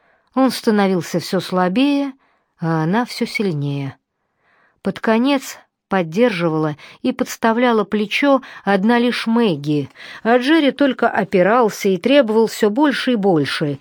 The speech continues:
и все-таки она не бросала его, потому что они были друзья, а друзья не нарушают обещаний. Сейчас, глядя на Клиффа,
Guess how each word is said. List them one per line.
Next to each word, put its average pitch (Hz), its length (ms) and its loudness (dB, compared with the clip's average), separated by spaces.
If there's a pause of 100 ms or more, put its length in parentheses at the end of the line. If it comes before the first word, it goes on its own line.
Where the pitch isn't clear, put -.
(240)
и 220 140 0
все-таки 262 560 -4
она 196 360 2
не 220 120 0
бросала 208 560 0
его, 147 480 -2 (320)
потому 190 380 0
что - 200 -2
они 240 200 0
были 233 200 0
друзья, 202 680 -4 (540)
а 175 200 0
друзья 156 600 -2
не 233 160 0
нарушают 202 720 -2
обещаний. 156 920 -6 (880)
Сейчас, 269 840 -2
глядя 185 480 -2
на 175 160 -2
Клиффа, 233 600 -2